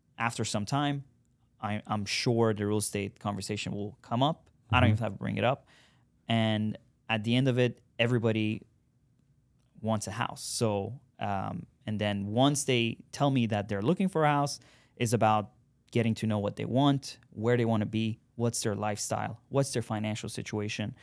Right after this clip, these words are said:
Speaker 1: and getting all those information, really putting, um, that person, um, like, figure,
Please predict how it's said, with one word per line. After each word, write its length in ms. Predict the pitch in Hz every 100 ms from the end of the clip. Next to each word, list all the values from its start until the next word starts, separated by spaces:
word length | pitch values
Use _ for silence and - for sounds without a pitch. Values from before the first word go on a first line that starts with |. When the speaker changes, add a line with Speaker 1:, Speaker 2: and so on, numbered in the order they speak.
| - _ _
Speaker 1:
and 160 | 113 117
getting 260 | 131 127
all 140 | 113 113
those 180 | 110 107
information, 680 | 104 107 104 104 107 107 - _ _
really 280 | 139 165 147
putting, 540 | - 139 131 131 123 -
um, 440 | 113 107 104 - 156 _ -
that 200 | 113 -
person, 520 | 123 117 - 131 139 - _ _ _ -
um, 440 | 113 104 101 98
like, 240 | 113 110 - _ _ _ _ _ _ _ - -
figure, 340 | 160 147 143